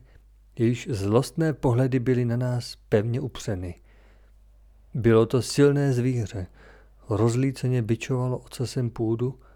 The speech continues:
ještě jednou hlasitě řvouce. Již jsem přiložil k líci, abych vyslal kulku. Tu, co to bylo?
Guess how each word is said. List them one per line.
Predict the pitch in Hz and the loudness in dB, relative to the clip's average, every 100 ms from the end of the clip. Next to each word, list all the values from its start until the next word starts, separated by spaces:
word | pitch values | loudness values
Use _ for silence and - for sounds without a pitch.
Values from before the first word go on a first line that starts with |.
| - - - _ - - | -20 -20 -20 _ -20 -20
ještě | - - 117 | -16 -8 -4
jednou | 104 120 151 151 143 | -2 -4 -4 -6 -4
hlasitě | 104 113 127 120 123 | -4 -4 -6 -4 -2
řvouce. | 110 110 104 101 - 107 - - - - - - - _ - - - - _ - - - - - - - _ - | 0 -2 -4 -6 -10 -10 -12 -20 -20 -20 -20 -20 -20 _ -20 -20 -20 -20 _ -20 -20 -20 -20 -20 -20 -20 _ -8
Již | 110 101 - | -4 -4 -4
jsem | - 127 127 | -2 0 -2
přiložil | - 131 127 123 147 139 | -2 2 2 2 0 -2
k | - | -2
líci, | 110 147 - - 147 - - - _ - - - _ - _ - - | -2 -4 -8 -8 -10 -10 -20 -20 _ -20 -20 -20 _ -20 _ -16 -6
abych | 127 131 98 | -2 -2 0
vyslal | 127 - 139 135 | -4 -2 -2 0
kulku. | - 101 - 113 90 - _ _ - _ _ _ _ - _ - - - _ - | -2 -4 -6 -12 -12 -16 _ _ -20 _ _ _ _ -20 _ -20 -20 -20 _ -8
Tu, | 123 120 - _ - _ - - _ - - _ | -4 -6 -8 _ -20 _ -20 -20 _ -20 -20 _
co | - - | -18 -16
to | - 127 | -6 -4
bylo? | 104 151 139 92 | -2 -4 -4 -8